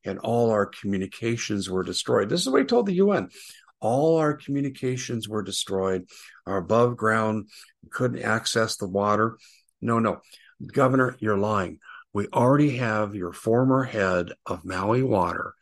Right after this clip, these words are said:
Kaleo Emanuel, on tape. We played it on this channel." And he said, "I made the decision not to release the water. The water is sacred.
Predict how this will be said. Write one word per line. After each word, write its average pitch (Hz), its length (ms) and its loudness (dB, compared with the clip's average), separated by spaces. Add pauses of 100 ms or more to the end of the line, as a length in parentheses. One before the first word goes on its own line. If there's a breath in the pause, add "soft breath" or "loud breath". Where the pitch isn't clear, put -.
(300 soft breath)
Kaleo 95 480 2
Emanuel, 92 540 -2 (120)
on 101 260 0
tape. 95 440 -6
We - 120 -14
played 104 340 -2
it 123 80 -2
on 117 180 -2
this 127 160 -2
channel." 92 520 -4 (500 loud breath)
And 87 100 -10
he 98 160 -8
said, 95 320 0 (280 loud breath)
"I 95 160 0
made 120 280 2
the 104 80 0
decision 95 720 0 (240)
not 92 440 0
to 104 140 -4
release 90 600 -2
the - 160 -8
water. 87 540 -2 (460 loud breath)
The 92 100 -2
water 127 580 2
is 113 260 -8
sacred. - 640 -6